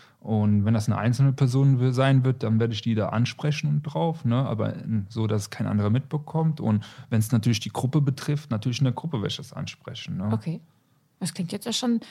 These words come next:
Speaker 2: als ob du jetzt so der, der Camp-Diplomat werden könntest.
Speaker 1: Was heißt Diplomat? Aber, ne, also ist für alle, glaub ich, schwer, diese Situation da drin. Und es bringt ja nichts so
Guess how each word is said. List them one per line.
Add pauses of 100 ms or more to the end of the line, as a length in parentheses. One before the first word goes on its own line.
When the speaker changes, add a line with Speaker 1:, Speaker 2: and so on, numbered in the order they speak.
(200)
Speaker 2:
als
ob
du
jetzt
so
der,
der
Camp-Diplomat
werden
könntest. (240)
Speaker 1:
Was
heißt
Diplomat?
Aber, (280)
ne,
also
ist
für
alle,
glaub
ich,
schwer,
diese
Situation
da
drin.
Und
es
bringt
ja
nichts
so